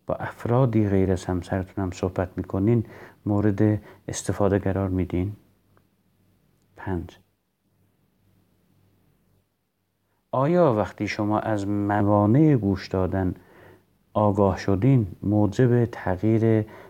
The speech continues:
سبک متداول شما برای گفتگو و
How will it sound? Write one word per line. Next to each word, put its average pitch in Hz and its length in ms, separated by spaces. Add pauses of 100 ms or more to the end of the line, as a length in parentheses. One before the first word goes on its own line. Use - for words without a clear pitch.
سبک - 600
متداول 98 920
شما 98 320
برای 90 520 (400)
گفتگو 104 720
و 92 240